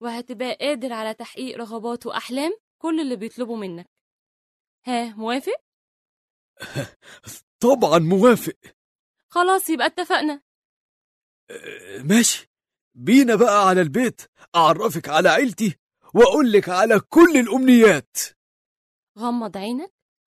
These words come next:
Speaker 1: وفي ثانية هكون أنا وإنت في البيت.
Speaker 2: كمان؟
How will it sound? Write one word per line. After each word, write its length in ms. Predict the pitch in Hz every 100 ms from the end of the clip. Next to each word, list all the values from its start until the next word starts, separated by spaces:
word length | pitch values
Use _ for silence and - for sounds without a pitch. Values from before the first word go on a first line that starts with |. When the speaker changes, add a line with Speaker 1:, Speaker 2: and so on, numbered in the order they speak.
| 196
Speaker 1:
وفي 180 | 185
ثانية 440 | - 254 233 185 180 _
هكون 340 | 214 - 214 -
أنا 220 | 233 240
وإنت 220 | 247 269
في 100 | 269
البيت. 420 | 180 160 - _ _ _ _ _ _ -
Speaker 2:
كمان؟ 560 | 302 339 339 302 190